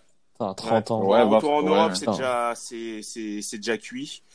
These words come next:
Speaker 2: Euh, donc voilà, ouais, c'est un, c'est, c'est une carrière pour moi qui est, qui a réellement été, euh, été gâchée,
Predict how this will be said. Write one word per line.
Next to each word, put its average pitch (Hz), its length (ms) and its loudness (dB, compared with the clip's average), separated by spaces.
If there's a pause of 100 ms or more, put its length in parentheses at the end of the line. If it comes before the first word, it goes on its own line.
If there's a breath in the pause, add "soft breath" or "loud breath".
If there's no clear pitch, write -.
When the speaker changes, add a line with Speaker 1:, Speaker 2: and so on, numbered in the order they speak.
(320)
Speaker 2:
Euh, 98 420 2
donc 110 160 -4
voilà, 107 260 6
ouais, 101 160 0
c'est 104 360 -4
un, 95 400 -2
c'est, 113 380 -8
c'est 127 120 -8
une 127 100 -6
carrière 131 440 2
pour 120 160 -8
moi 120 180 0
qui 107 420 -6
est, 101 180 -2
qui - 140 -12
a 107 80 -2
réellement 120 360 -4
été, 113 280 -8
euh, 95 320 -4 (680 soft breath)
été 123 240 -6
gâchée, 127 480 0